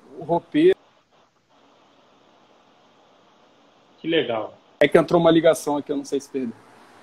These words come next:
Speaker 2: De,
Speaker 1: É, então,
Speaker 2: de
Speaker 1: então
Speaker 2: boa,
Speaker 1: esse
Speaker 2: não,
Speaker 1: pessoal
Speaker 2: parou, mas
Speaker 1: todo,
Speaker 2: voltou.
Speaker 1: né, o Pa-, o, o, o Paulo, que hoje, que hoje tá na,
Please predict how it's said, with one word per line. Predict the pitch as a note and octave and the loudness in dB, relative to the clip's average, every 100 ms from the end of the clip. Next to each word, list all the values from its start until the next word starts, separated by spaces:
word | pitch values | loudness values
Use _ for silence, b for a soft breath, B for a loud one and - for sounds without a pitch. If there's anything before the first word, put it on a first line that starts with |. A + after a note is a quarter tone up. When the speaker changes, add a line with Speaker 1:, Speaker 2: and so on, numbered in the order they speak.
| C3 | -8
Speaker 2:
De, | - | 2
Speaker 1:
É, | D3+ D3+ | 4 4
então, | D#3+ F#3 F#3+ | 2 0 0
Speaker 2:
de | C#3 - | -2 -4
Speaker 1:
então | B2 | 2
Speaker 2:
boa, | C3+ A3 | 4 6
Speaker 1:
esse | |
Speaker 2:
não, | - | 4
Speaker 1:
pessoal | A#3 - A3+ | 8 8 8
Speaker 2:
parou, | G#3+ | 6
mas | A#3 A3+ | 4 2
Speaker 1:
todo, | A3 B3 | 0 0
Speaker 2:
voltou. | A#3 G#3+ D#3 _ _ | -2 -2 -4 _ _
Speaker 1:
né, | F#3+ | 2
o | G3 | 2
Pa-, | - G3 F#3+ | 2 -2 -2
o, | F#3 | -8
o, | F3+ E3+ E3+ E3+ D#3 _ _ _ _ _ _ _ _ - _ _ _ _ F3+ | -12 -12 -16 -16 -18 _ _ _ _ _ _ _ _ -20 _ _ _ _ -10
o | |
Paulo, | F#3+ F3+ F#3+ G#3 | -8 -4 -4 -4
que | G3 E3+ | -10 -14
hoje, | F3+ F3 F3 E3+ D#3+ C#3+ C3+ C3+ - - | -12 -12 -10 -10 -10 -10 -14 -16 -16 -8
que | D#3+ | -4
hoje | E3 E3 | -4 -6
tá | - D#3+ | 0 0
na, | E3 D#3+ D3+ C#3+ C3+ | 0 -4 -4 -8 -10